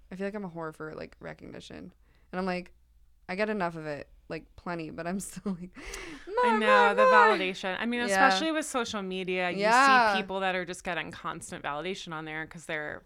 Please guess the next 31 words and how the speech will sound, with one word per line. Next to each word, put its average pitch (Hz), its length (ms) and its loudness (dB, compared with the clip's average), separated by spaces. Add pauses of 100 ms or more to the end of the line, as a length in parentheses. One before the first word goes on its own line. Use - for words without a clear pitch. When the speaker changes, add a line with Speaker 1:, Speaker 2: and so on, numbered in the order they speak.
(100)
Speaker 2:
retweeting 165 600 -10
nice 151 320 -12
things 165 280 -14
about - 260 -10
themselves 143 540 -14
or 156 100 -12
whatever. 160 520 -8 (240)
Speaker 1:
Yeah. 101 240 -12
Speaker 2:
And 160 560 -10
Speaker 1:
Well, 226 140 -6
and 247 100 -2
then 254 100 -2
I 247 80 -2
think 247 160 -8
about, 226 200 -2
like, 202 160 -8
the 190 280 -2 (220)
YouTube 196 400 -12
views 185 300 -8
and 190 100 -12
subscribers, 180 480 -6
like, 175 140 -6
me 185 180 -10
checking 190 400 -4
it 185 140 -4
all 175 100 -4
Speaker 2:
Mm. 175 40 -10
Speaker 1:
the 175 80 -6
time. 175 180 -10
I'm 175 100 -10
like, 170 180 -12